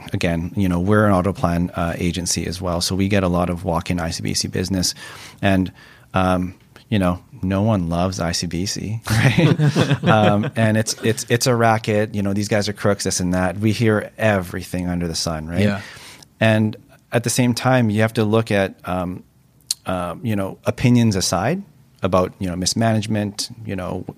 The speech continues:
Speaker 1: being wasteful, whatever, right? The thing is that, um,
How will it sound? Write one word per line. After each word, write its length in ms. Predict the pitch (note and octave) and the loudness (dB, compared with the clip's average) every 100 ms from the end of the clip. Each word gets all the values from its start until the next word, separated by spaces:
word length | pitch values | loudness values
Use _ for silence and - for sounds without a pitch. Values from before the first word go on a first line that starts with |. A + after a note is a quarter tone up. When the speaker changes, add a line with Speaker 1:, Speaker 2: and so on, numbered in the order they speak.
| - | -6
Speaker 1:
being 220 | F#2+ F#2 | -4 -2
wasteful, 420 | G2+ - F#2+ F#2+ | -4 -4 -6 -6
whatever, 360 | F#2 F#2+ F2+ F2 | -4 -6 -6 -6
right? 220 | F#2 - - - - - - _ | -6 -8 -12 -20 -20 -20 -20 _
The 100 | A2 | 0
thing 220 | A2 C3+ | 4 6
is 180 | A2+ G2+ | 6 4
that, 260 | G2 G2 - _ _ _ - | 2 0 -2 _ _ _ -6
um, 360 | G2 F#2 F2+ | -4 -4 -6